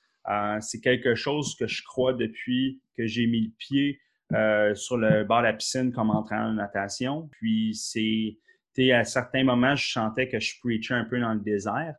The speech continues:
mais, euh, je pense que avec le, tu sais, l'ensemble des, des acquis que j'ai faits au niveau de la littérature, au niveau de mes expériences, au niveau des nombreuses discussions, euh, je suis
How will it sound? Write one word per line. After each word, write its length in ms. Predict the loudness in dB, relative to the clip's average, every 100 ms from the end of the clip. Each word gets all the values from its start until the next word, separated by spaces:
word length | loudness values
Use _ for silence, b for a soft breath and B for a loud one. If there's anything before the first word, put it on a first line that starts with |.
| _ _ _
mais, 400 | -2 0 2 2
euh, 260 | 4 4 2
je 120 | 0
pense 340 | 0 0 -2 -2
que 460 | 2 4 4 2 2
avec 460 | 0 0 -2 -4 -8
le, 300 | -4 -4 -4
tu 100 | -4
sais, 60 | -2 -4 -4
l'ensemble 580 | 0 0 2 0 2 2
des, 280 | 2 2 0
des 280 | 0 0 2
acquis 260 | 0 -2
que 40 | -4
j'ai 160 | -4
faits 260 | 0 0 2
au 80 | 2
niveau 220 | 2 2
de 60 | 0
la 100 | 0
littérature, 400 | 0 -6 -4 -6
au 60 |
niveau 200 | -4 -4
de 60 | -4
mes 240 | -4 -6
expériences, 540 | -8 -4 -4 -2 -4 -8
au 40 |
niveau 200 | -6 -6
des 120 | -4
nombreuses 520 | -2 -2 -2 -2 -4 -10
discussions, 640 | -14 -14 -14 -10 -8 -8 -10 _ _ -8 -2
euh, 540 | 0 2 2 0 -2
je 240 | -4 -4 -4
suis 320 | -6 -8